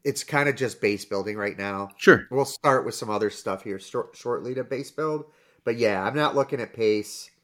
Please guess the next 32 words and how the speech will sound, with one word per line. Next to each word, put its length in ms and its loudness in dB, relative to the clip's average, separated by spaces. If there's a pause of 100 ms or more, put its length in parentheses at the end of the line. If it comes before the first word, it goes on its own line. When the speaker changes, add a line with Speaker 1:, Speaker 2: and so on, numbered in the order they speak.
(720)
Speaker 1:
I, 160 2
I 120 -2
mean, 120 4
I'm 120 2
looking 300 4
at 100 -2
pace, 360 -2
like, 220 0
just 220 -2 (140)
keeping 300 -2
it 80 -4
in 120 -2
that 200 -4
range, 500 -4 (300)
but 240 -2
I 100 0
keep 240 -2
it 100 2
in 80 0
that 180 0
range 480 -6 (400)
by 120 4
feel. 580 -2 (240)
Speaker 2:
Yeah. 320 8 (300)
Speaker 1:
Not 260 0
really 240 2
my 160 -2
watch. 560 -8 (380)
Speaker 2:
Yeah, 180 8
and 180 10
I'm 300 12
just 380 4